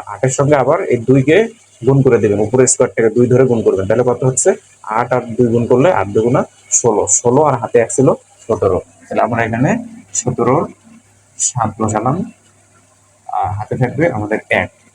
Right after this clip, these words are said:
এখন এবার কি করবেন? এবার প্রথম যে আপনার অ-, অঙ্কটি থাকবে, এই অঙ্কটির বর্গ করে দেবেন। তাহলে প্রথম অঙ্কটি কত? এখানে দুই আছে।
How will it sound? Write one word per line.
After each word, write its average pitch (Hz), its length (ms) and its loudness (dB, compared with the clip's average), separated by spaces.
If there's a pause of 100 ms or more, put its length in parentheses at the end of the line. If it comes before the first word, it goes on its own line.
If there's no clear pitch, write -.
এখন 139 340 2 (580)
এবার 135 220 2
কি 139 100 -4
করবেন? 147 300 2
এবার 123 200 2 (120)
প্রথম 160 380 0
যে 143 200 2
আপনার 123 280 -2
অ-, - 600 -10
অঙ্কটি 120 280 0
থাকবে, 127 320 -2 (360)
এই 160 120 2
অঙ্কটির 135 360 0
বর্গ 107 260 2
করে 104 160 2
দেবেন। 87 260 0
তাহলে - 280 -4
প্রথম 139 200 0
অঙ্কটি 135 260 2
কত? 135 200 2
এখানে 120 220 0
দুই 104 200 2
আছে। - 220 -4